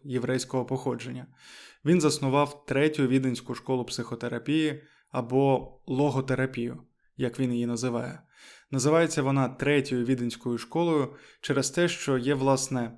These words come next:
третьою після фройдівської та адлерівської віденських шкіл психотерапії. Детальніше про логотерапію ще поговоримо далі в цьому відео. Народився Франкл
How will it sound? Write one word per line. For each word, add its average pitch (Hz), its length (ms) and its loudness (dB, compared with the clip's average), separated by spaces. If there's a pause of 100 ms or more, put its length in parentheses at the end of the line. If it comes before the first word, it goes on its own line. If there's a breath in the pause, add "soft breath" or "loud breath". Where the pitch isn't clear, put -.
(160)
третьою 143 560 0 (420 loud breath)
після 127 280 0
фройдівської 139 680 0
та 120 340 -2
адлерівської 127 1000 -2
віденських 127 540 -2
шкіл 131 280 -2
психотерапії. 123 840 -6 (600 loud breath)
Детальніше 143 560 2
про 127 340 0
логотерапію 127 880 -2
ще - 220 -6
поговоримо 123 640 -2
далі 123 280 0
в 127 60 -4
цьому 120 320 -4
відео. 120 280 -6 (420)
Народився 135 600 2
Франкл 147 420 0